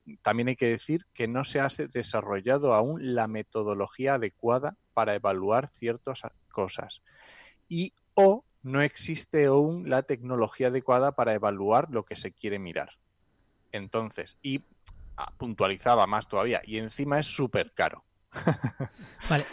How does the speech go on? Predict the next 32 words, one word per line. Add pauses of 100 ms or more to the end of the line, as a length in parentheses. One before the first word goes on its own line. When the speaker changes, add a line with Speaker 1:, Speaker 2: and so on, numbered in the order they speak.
(180)
Speaker 1:
Entonces, (600)
son, (360)
eh, (100)
ver
los
efectos
de
la
salud
humana
de
microplásticos,
nanoplásticos,
es
algo (100)
muy (100)
complicado,
muy
complejo.
Ya
lo
dijimos
un
poco
la
Speaker 2:
La
Speaker 1:
semana
Speaker 2:
semana
Speaker 1:
pasada,
Speaker 2:
pasada,
Speaker 1:
pero
Speaker 2:
sí.